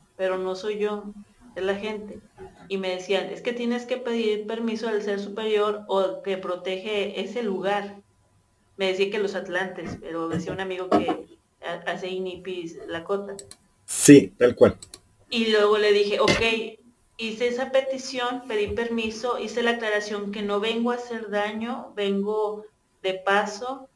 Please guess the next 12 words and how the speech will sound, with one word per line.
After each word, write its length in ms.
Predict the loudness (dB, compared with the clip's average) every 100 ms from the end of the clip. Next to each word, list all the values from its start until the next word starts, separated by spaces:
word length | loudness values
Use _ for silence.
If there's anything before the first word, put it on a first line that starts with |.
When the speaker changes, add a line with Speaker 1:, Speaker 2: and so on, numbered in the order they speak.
| _ _
Speaker 1:
y 160 | -4 -2
vengo, 580 | 0 -2 0 2 4 4
em, 480 | 4 2 -2 -6 -8 _ _ -20 _ _ -20 -20 _
a 160 | -2 2
dar, 220 | 4 4 0 -10 -20 _ _ _ _ _ _ _ -6
a 120 | -2
dar 120 | -2
amor, 460 | -2 -2 2 4 4
a 260 | 0 -6
estar 240 | -8 -4 -2
en 80 | -2
apertura 800 | -2 -4 -2 2 2 0 -6